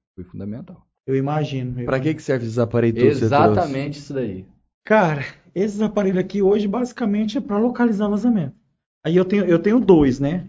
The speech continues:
Speaker 2: Esse, é, na verdade, hoje, a, quando eu comecei, eu tinha só esse. Esse aqui foi meu primeiro aparelho.
Speaker 1: Esse
Speaker 2: N-,
Speaker 1: aparelho
Speaker 2: não
Speaker 1: tá
Speaker 2: exatamente esse, mas esse foi o primeiro modelo
Speaker 3: Modelo.
Speaker 2: que eu tive,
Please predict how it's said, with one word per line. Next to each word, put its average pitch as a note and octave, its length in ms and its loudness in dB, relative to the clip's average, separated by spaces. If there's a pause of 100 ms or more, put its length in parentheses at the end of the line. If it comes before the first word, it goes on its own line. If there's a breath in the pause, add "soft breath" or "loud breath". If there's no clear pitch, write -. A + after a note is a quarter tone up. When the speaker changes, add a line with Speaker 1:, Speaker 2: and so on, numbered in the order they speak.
Speaker 2:
Esse, D#3 400 4
é, C3 60 6
na C3+ 160 0
verdade, F#3 420 2
hoje, F#3+ 300 6
a, C#3+ 200 -2 (360)
quando A#3+ 220 4
eu A#3 60 10
comecei, F#3 500 4
eu G3+ 60 2
tinha F#3+ 180 -2
só G#3 220 -6
esse. - 320 -6 (1160)
Esse C3+ 200 -8
aqui C#3+ 160 -12
foi D#3 120 -6
meu D#3 160 -2
primeiro D3+ 280 0
aparelho. D#3 480 -2 (120)
Speaker 1:
Esse D3+ 200 -2
Speaker 2:
N-, E3 60 4
Speaker 1:
aparelho D#3+ 220 6
Speaker 2:
não A3+ 160 10
Speaker 1:
tá A3+ 80 10
Speaker 2:
exatamente F#3 680 6
esse, D#3+ 220 0
mas C#3+ 180 0
esse D#3 140 -2
foi E3 120 0
o - 20 -2
primeiro E3 320 2
modelo F#3+ 340 0
Speaker 3:
Modelo. B2 320 12
Speaker 2:
que G2+ 60 8
eu G2 40 4
tive, C3 240 -4